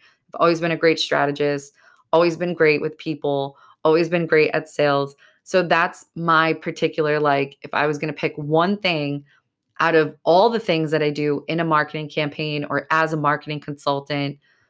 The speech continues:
or as an entrepreneur, whatever you wanna say, or an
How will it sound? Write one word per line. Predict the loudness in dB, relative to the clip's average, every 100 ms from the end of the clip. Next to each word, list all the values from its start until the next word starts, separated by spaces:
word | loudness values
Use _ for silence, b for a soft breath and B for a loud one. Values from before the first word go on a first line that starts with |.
| _ _ _ _ _
or | 2 2 0 -6 _ 0
as | 2 2 0 -4
an | -4
entrepreneur, | 0 0 0 -6 -6 -4 -2 -2
whatever | -2 -2 0 0
you | 0
wanna | -2 -6
say, | -4 -2 0
or | -2 -4
an | -4